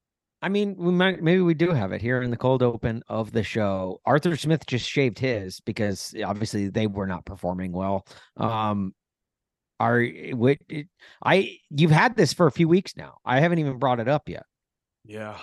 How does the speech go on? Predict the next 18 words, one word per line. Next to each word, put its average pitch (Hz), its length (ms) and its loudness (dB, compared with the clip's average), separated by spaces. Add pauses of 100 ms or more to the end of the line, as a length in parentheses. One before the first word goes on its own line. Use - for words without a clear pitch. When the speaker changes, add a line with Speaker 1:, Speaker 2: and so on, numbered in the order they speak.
(120)
Speaker 2:
You 127 160 2
know, 143 220 2 (360)
it 151 140 0
used 156 320 2
to 156 80 4
work. 120 340 4 (520)
The 120 100 -2
mustache 123 480 2
thing, 143 180 -2
it 113 100 -4
used 117 260 -8
to 131 60 -6
work. 127 260 -8 (600)
Uh, 120 460 2
it 135 140 0
hasn't 127 440 0
worked 123 360 -2
yet. 117 360 -4